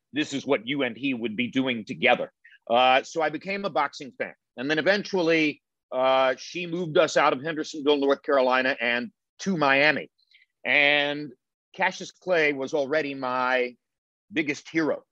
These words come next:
in sports. There is a lot that goes into that. Some of that was my mother having a very strong chemical resistance to racism,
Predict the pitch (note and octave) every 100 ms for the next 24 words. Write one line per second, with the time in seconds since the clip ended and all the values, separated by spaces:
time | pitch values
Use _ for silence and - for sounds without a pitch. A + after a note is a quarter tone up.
0 | - B2 - - G#2+ - - - A#2 A#2
1 | A2+ A#2 C3+ C#3+ - - A#2+ C#3+ C#3 E3
2 | D3 C#3 C3+ B2 D3+ - - - _ -
3 | D#3 D3+ D3+ D3 C#3 C3+ B2+ - C3+ C3+
4 | D3+ D3 C#3 C3 A#2+ _ _ _ _ -
5 | C#3+ C3 C3+ B2+ B2 G#2 C#3 E3 D#3+ C#3
6 | - E3 C#3+ C#3 F3 D#3+ C#3 D3+ C3+ A2+
7 | D3 - C#3 - C3 A#2+ D#3 - B2 A2+
8 | A#2